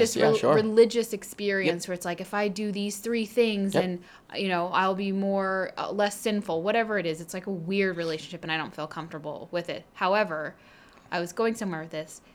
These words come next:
Speaker 1: It involved your diet.
Speaker 2: Mm-hmm.
Speaker 1: That's why we, uh, we've been talking about it so much on the podcast because,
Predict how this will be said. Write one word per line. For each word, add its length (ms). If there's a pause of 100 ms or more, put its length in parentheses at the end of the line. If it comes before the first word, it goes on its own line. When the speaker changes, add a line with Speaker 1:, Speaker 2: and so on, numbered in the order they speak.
Speaker 1:
It 60
involved 480
your 80
diet. 440
Speaker 2:
Mm-hmm. 340
Speaker 1:
That's 220
why 120
we, 180
uh, 180
we've 180
been 100
talking 400
about 180
it 140
so 180
much 460 (1300)
on 220
the 60
podcast 520
because, 640